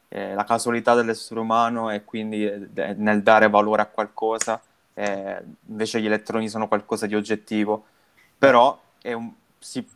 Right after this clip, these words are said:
con una buona approssimazione possiamo vedere la, le monete come batteria, eh, analogica,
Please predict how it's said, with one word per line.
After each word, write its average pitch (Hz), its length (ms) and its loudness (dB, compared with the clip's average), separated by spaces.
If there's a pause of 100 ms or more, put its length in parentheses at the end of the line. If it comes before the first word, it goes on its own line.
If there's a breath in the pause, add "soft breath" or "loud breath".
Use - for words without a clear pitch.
con - 160 0
una 127 120 4
buona 135 200 0
approssimazione 131 720 -6
possiamo 110 360 -10
vedere 104 480 -2
la, 95 180 -12 (280)
le 101 120 -6
monete 113 400 -4
come 101 240 -8
batteria, 101 760 -4 (320)
eh, 92 720 -6 (380)
analogica, 104 840 0